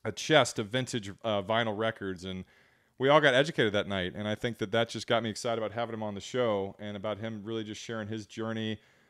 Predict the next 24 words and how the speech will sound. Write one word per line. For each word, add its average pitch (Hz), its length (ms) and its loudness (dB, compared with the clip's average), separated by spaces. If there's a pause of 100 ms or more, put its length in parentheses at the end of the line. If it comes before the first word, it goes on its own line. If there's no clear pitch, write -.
(160)
from 113 160 -2
being 117 300 2
a 101 40 0
business 131 400 -4
owner, 135 280 -4
from 110 180 -8
being 113 220 -4
a 104 40 -6
guy 113 200 -2
in 110 40 -4
the 107 60 -6
world 104 180 -4
of 98 80 -4
music, 107 400 -6
but 107 100 -4
most 117 240 -6
importantly, 117 380 -6
finding 110 320 -6
a 107 40 -6
way 107 140 0
to 104 80 -4
go 104 200 -4
and 101 100 -10
couple 113 560 -2